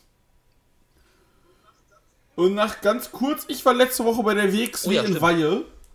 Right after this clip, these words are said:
Speaker 1: Und es war wie immer toll.
Speaker 2: Ja.
Speaker 1: Äh, also, Match of the Night war der Opener. Fast Time Mudo gegen
Speaker 2: Ach,
Speaker 1: Senza
Speaker 2: klasse.
Speaker 1: Volto.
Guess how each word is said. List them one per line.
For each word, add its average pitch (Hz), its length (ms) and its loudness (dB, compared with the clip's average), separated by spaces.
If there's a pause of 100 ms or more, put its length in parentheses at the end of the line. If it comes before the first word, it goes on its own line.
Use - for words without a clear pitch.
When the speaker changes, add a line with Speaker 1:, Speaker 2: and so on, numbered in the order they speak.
(1600)
Speaker 1:
Und 160 140 -4
es 165 140 -6
war 160 200 -6
wie 165 60 -14
immer 156 200 -4
toll. 135 340 -10 (1200)
Speaker 2:
Ja. - 180 -16 (720)
Speaker 1:
Äh, 160 340 -6 (840)
also, 170 640 -2
Match 190 320 -4
of 190 120 -6
the 190 160 -2
Night 190 360 0
war 185 80 4
der 185 180 2
Opener. 170 560 -4 (1300)
Fast 208 360 2
Time 214 120 -2
Mudo 220 280 -2
gegen 202 200 -4
Speaker 2:
Ach, 170 40 -4
Speaker 1:
Senza 196 220 0
Speaker 2:
klasse. 170 140 0
Speaker 1:
Volto. 190 420 0